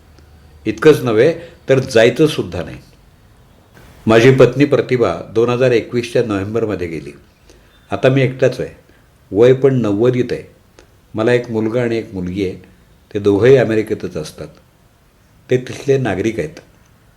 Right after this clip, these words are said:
त्यांची मुलं, सुना आणि नातू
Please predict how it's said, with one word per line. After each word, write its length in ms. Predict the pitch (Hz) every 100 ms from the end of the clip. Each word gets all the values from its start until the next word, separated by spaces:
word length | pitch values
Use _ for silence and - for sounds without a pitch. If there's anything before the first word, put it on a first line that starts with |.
| -
त्यांची 280 | 107 104 120
मुलं, 460 | 113 110 113 107
सुना 600 | 98 117 107 101 95 95 - _ _ _ _
आणि 140 | 101 110
नातू 400 | 113 107 85